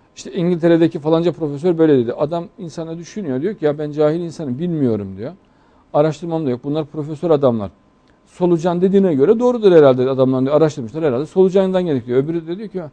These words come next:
"Herhalde mikroptan geldik." diyor. İşte bu, e, psikolojik savaşın, toplum mühendisliğinin çirkin bir uygulamasıdır. Ve insanlar bu şekilde aldatılıyorlar. İnsanın atası ne mikrop, ne şu, ne bu. Hazreti Adem'dir.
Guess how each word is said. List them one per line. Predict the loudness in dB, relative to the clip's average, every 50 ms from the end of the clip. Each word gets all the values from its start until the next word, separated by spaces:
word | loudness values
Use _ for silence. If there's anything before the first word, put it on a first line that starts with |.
| _ _ _ _ _ -2
"Herhalde | 2 4 4 4 4 2
mikroptan | 0 0 0 2 0 0 0 2 0 0
geldik." | 2 2 0 0 -2 -4 -8 -12 -12
diyor. | -12 -12 -12 -12 -14 _ _ _ _ _ _ _ _ _ -16
İşte | -14 -6 -2 -2 -2 0 0
bu, | -4 -4 -4 -4 -8 _ _ _ _ _ _ _ _ _ _
e, | -2 0 0 0 0
psikolojik | -2 -8 -18 -8 -4 -2 -2 -2 -2 -6 -6
savaşın, | -2 0 2 2 2 0 -2 -8 -12 -14 -14 _ _ _ _ _ _ _ _ _
toplum | -6 -4 -4 -4 -4 -6 -6 -4
mühendisliğinin | -2 -2 -4 -4 -4 -6 -8 -10 -10 -12 -14 -14 -14 -14 -16
çirkin | -14 -16 -16 -14 -12 -10 -4 -2
bir | 0
uygulamasıdır. | 0 0 0 -2 -2 -2 -4 -8 -12 -16 -20 -20 -20 -20 _ _ _ _ _ _ _ -14
Ve | -10 -10 -10 -10 _ _ _ _ _ _ _ _ _ _ _ -8
insanlar | -8 -8 -6 -6 -8 -8 -8 -8 -10
bu | -10
şekilde | -12 -12 -14 -10 -8 -6
aldatılıyorlar. | -4 -4 -2 -4 -6 -8 -8 -8 -4 -4 -4 -4 -6 -10 -14 _ _ _ _ _ _ _ _ _ _ _ _ _ _ _ _ _
İnsanın | -8 -8 -6 -6 -6 -6 -6 -8
atası | -10 -12 -8 -6 -8 -8 -6 -8 -8 -8 -10 _ _ _ _ _ _ _ -10
ne | -6 -4 -2
mikrop, | -2 -2 -4 -6 -6 -12 -12 -12 -12
ne | -18 -18
şu, | -16 -16 -14 -10 -6
ne | -6 -4 -4
bu. | -6 -6 -4
Hazreti | -6 -6 -6 -6 -4 0
Adem'dir. | 4 4 4 4 4 0 0 -4 -10 -16